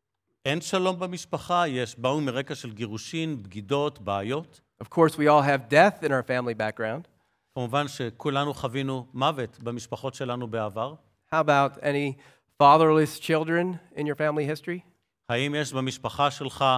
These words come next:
Speaker 1: אמ, הורים שנפטרו, אה, יתומים, יתומות?
Speaker 2: Any infertility in your family background?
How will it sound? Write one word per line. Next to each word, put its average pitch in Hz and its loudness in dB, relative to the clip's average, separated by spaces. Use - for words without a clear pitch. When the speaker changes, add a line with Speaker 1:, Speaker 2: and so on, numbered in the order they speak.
Speaker 1:
אמ, 120 -4
הורים 135 -2
שנפטרו, 165 -6
אה, 127 -4
יתומים, 135 -4
יתומות? 131 -8
Speaker 2:
Any 143 0
infertility 165 0
in 160 -2
your 165 -2
family 160 -4
background? 160 -2